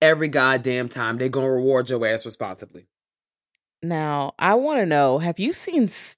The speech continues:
Speaker 2: uh, not Slither, I know you've seen that, but Splinter, two thousand eight?
Speaker 1: I've seen bits and pieces of Splinter. I feel like I should be a better person. Um, but one day,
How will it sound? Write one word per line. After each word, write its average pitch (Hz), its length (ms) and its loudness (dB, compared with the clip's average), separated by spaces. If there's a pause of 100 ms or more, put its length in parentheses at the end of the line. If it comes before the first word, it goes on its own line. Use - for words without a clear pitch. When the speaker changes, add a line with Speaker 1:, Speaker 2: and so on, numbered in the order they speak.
(140)
Speaker 2:
uh, 147 240 6
not 196 240 0
Slither, 139 360 0
I 135 80 2
know 139 100 -2
you've 127 120 -4
seen 131 160 -6
that, 120 200 -6
but 131 100 -2
Splinter, - 840 0 (540)
two 190 160 -4
thousand 151 340 0
eight? - 220 -14 (720)
Speaker 1:
I've 262 280 4
seen 285 280 -2
bits 170 340 -2
and 160 140 -4
pieces 170 400 -6
of 180 160 -6
Splinter. 180 640 -2
I 190 140 2
feel 226 200 0
like 175 220 2
I 151 100 0
should 156 200 -6
be 131 160 -2
a 117 60 -4
better 117 340 -2
person. 117 720 -6 (160)
Um, 101 500 -4 (300)
but 180 100 2
one 208 300 2
day, 175 600 2